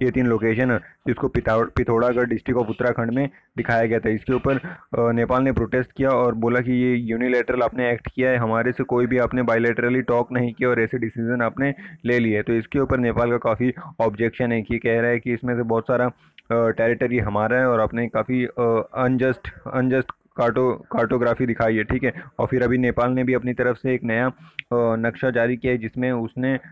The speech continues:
काला पानी वाली territory को अपने map में दिखाया। तो इस तरीके की चीज़ें हो रही हैं। और देखिए दो हज़ार पन्द्रह की जो मैंने आपको बात बताई, जब blockade हुआ था, ठीक है, six मंथ लॉन्ग blockade, जब नेपाल ने नया constitution बनाया था,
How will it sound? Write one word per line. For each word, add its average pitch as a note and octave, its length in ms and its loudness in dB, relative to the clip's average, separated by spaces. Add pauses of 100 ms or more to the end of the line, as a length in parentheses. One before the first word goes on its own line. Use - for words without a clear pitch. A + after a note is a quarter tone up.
काला B2 180 2
पानी A#2+ 220 0
वाली B2 220 0
territory A#2+ 400 0
को B2 120 -2
अपने B2+ 280 0
map A#2+ 280 2
में A#2 100 -2
दिखाया। A2+ 320 0
तो B2+ 120 -2
इस B2 80 -2
तरीके B2+ 360 0
की B2 80 -4
चीज़ें B2 280 -2
हो A#2+ 200 0
रही A#2 260 -2
हैं। A2 120 -4
और - 360 -10
देखिए B2 220 0
दो B2 100 2
हज़ार C3 160 2
पन्द्रह A#2+ 280 0
की A#2+ 120 -2
जो B2 100 -2
मैंने B2 160 0
आपको A#2+ 220 0
बात B2 140 0
बताई, A#2+ 300 0
जब A#2+ 140 -2
blockade A#2 360 0
हुआ A#2+ 240 2
था, A2+ 180 0
ठीक C3 240 -2
है, C3 60 0
six B2 260 -6
मंथ B2 120 -2
लॉन्ग A#2 280 -2
blockade, A2+ 400 0
जब A#2+ 100 0
नेपाल A#2 340 0
ने A#2+ 240 0
नया A2+ 200 0
constitution A#2 580 -2
बनाया A2+ 300 0
था, A2 160 -2